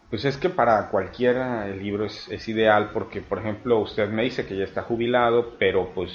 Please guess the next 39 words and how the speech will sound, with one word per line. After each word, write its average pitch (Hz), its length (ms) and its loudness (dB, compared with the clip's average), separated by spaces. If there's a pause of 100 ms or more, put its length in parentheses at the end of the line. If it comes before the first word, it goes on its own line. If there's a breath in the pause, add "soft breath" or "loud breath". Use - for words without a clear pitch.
(1000)
eh, 92 500 -2
le 98 140 0
da 110 120 8
mantenimiento 113 640 0
a 95 40 -6
su - 160 -14
casa, 117 520 0 (380)
entonces 101 800 0
hay 104 240 2
algo 113 300 4
tan 98 260 -4
básico 107 640 0
en 98 100 -4
la 90 100 0
impermeabilización 90 1160 -6 (800 soft breath)
que 98 100 -4
si 98 200 -8
no 117 180 6
lo 220 140 4
sabe, 113 560 0 (800)
este, 80 1300 -12
el 113 100 -2
im-, 110 220 -4 (100)
próximo 135 380 4
impermeabilizante 120 680 2
que 117 100 0
ponga 120 280 2
de 107 100 0
nada 110 320 -2
le 120 120 -2
va 117 100 2
a - 40 -6
servir 127 360 -2
o 110 100 2
le 113 120 8
va 113 100 10
a 113 40 10
durar 120 340 6
menos". 123 400 -4